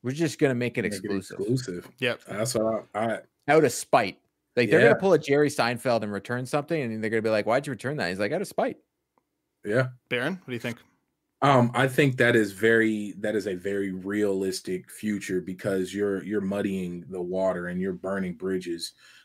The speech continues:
Speaker 2: Um, and if you were selling, Microsoft could buy you. Um,
Speaker 3: Yeah.
Speaker 2: like that, like,
Speaker 3: Yep.
Speaker 2: that's like, and I get the fear factor, right? Like, even though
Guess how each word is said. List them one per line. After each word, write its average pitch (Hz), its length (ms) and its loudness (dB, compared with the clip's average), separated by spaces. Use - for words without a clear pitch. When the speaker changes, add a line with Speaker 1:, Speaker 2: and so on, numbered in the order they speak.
Speaker 2:
Um, 104 680 2
and 113 560 4
if 117 240 2
you 123 100 4
were 110 140 0
selling, 101 500 0
Microsoft 92 560 -8
could 69 220 -14
buy 87 160 -12
you. - 260 -14
Um, 120 440 6
Speaker 3:
Yeah. 120 80 2
Speaker 2:
like 127 280 6
that, 139 280 4
like, 147 240 6
Speaker 3:
Yep. 123 60 -6
Speaker 2:
that's 147 460 4
like, 147 260 6
and 156 140 6
I 165 120 6
get 151 280 4
the 127 100 2
fear 139 280 0
factor, 98 420 -4
right? 123 320 -2
Like, 117 180 2
even 147 320 0
though 123 600 4